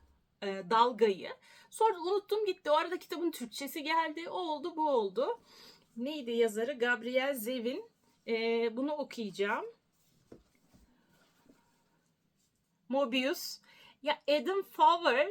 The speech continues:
benim yaş grubumda olup o olasılıksızla empatiyi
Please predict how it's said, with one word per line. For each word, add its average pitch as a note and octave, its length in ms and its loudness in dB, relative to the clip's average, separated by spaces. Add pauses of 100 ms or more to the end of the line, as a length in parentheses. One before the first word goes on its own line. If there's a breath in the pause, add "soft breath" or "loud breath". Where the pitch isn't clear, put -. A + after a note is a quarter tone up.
(100)
benim C4+ 340 0
yaş D4 340 2
grubumda A#3 760 -2
olup C4 520 0 (600 soft breath)
o B3+ 160 2 (100)
olasılıksızla D4+ 1000 -2
empatiyi D4 880 -4